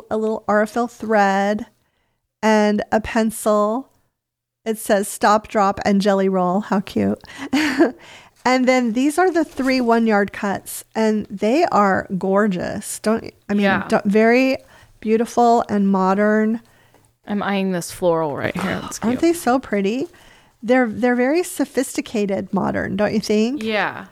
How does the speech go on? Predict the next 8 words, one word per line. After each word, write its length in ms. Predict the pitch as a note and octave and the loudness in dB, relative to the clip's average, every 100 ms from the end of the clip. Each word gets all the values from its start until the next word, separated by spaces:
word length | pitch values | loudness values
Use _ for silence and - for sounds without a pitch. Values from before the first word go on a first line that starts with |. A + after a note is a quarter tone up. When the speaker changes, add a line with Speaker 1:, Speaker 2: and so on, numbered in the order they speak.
| _ _ _ _ _ | _ _ _ _ _
Speaker 1:
Yeah, 260 | G#3 G3+ F#3 | -2 0 0
beautiful, 960 | F#3+ A3 A#3 A#3 - G#3 G3 G3 G3 - _ _ - | -2 -2 0 -2 0 0 2 -2 -6 -12 _ _ -4
beautiful 380 | A3 G3+ G3 G3 | -2 -2 -4 -6
prints. 680 | - G3+ G3+ - - - - | -2 -2 -2 -6 -12 -10 -4
Speaker 2:
My, 260 | A#3 A3+ - | 0 0 0
my 360 | A#3+ B3 E4+ | 0 2 0
favorite 560 | - A#3+ G#3 F#3 - - _ _ _ _ _ | -2 -2 0 -2 -2 -10 _ _ _ _ _
part 400 | A#3 F#3+ - | 0 0 -2